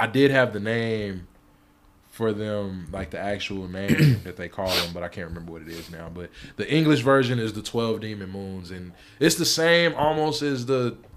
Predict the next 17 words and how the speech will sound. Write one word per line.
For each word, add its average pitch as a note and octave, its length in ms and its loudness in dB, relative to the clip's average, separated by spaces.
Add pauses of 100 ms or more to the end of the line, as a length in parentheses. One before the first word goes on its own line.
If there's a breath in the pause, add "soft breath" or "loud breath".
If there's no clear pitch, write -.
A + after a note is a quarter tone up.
(140)
Phantom D3+ 300 2
Troop. D#3 340 -2
Like, A#2 240 0
each C3+ 280 -2
individual B2+ 600 0
member B2 360 0
has A#2 260 -2
their A2 140 -2
own A2+ 220 -2
skill B2 560 0
and G2 340 -8
talent, B2+ 460 0 (320 loud breath)
but A2 160 -2
they're A2+ 200 2
all A#2 340 6
fucking A2+ 320 -2
dangerous. B2 600 -2